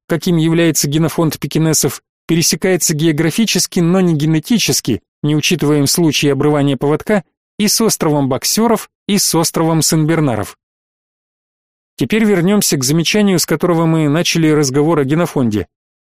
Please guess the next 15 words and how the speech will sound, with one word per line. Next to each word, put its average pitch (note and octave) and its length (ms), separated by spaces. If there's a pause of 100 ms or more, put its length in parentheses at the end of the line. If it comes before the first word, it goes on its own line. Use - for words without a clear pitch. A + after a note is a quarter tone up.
Я F#3 200
сказал, F#3 420
что D3 320
если F#3 380
сравнивать D#3+ 580
селекционеров D#3+ 800
со C#3+ 160
скульпторами, B2+ 800
то D#3 180
материал, E3+ 560
с - 80
которым D3+ 380
они D3+ 220
имеют D3+ 320
дело, C#3 320